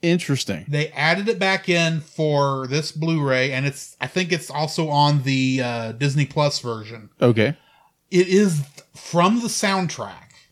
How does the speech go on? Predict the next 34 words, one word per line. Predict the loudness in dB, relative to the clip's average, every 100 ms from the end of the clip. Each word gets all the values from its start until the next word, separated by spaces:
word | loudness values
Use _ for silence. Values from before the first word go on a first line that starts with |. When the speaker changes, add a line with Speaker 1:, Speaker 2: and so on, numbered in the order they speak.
| _
Speaker 2:
'cause | -10 -6
the | -2
soundtrack | -2 0 -2 -2
did | -2 -2
feature | -6 -8 -6 -4 -2 -2 -6 _ _ _ _ _
a | -2 -2
version | 0 0 2 2
with, | 2 0 -8 _ _ _ -6
with, | -2 0 0
uh, | 0 -2 -4 -8 -12 -20 _ _ _
Doctor | -6 -6 -2
Teeth | 0 0
singing. | 2 4 4 0 -6 -8 6
Speaker 1:
Okay. | 8 10 6
Speaker 2:
So, | 6
I | 4
mean, | 4
it's | 2
not | 2
like | 4 4
they | 2
just | 0 -6
pulled | -2 2 2
this | 2 4
out | 4
of | 6
nowhere, | 6 4 4 -4 -12 -18 _ _ _ _ -20 -20 -12
but | 0 4 4 2 -2 0
it | 0 2 2
does | 4 4
not | 2 0 -4 -12 _
fit | -20 -20 -6 0 0 0 -8 -10 -10 -16 -20 -20 -20 -20 _ _
the | -4 -4
s-, | -4 -12